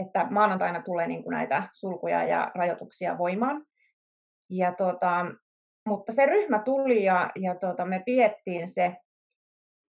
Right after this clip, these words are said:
Ja siinä kohtaa sitten oli jo tullut sen verran rajoituksia, että kun oli varhaiskasvatuksen, ö, osallistuvat lapset, että jos on mahdollista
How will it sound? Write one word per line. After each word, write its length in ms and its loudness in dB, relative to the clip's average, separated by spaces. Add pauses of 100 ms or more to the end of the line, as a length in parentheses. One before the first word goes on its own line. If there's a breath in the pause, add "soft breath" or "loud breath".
(260)
Ja 100 0
siinä 280 2
kohtaa 440 0
sitten 360 -6
oli 200 0
jo 80 0
tullut 320 0
sen 180 4
verran 420 0
rajoituksia, 640 2
että 380 -2 (240)
kun 140 -10
oli 240 -2
varhaiskasvatuksen, 1120 -2 (180)
ö, 40 -4 (600 loud breath)
osallistuvat 600 -6
lapset, 440 -4
että 260 -6
jos 220 -4
on 100 2
mahdollista 640 -4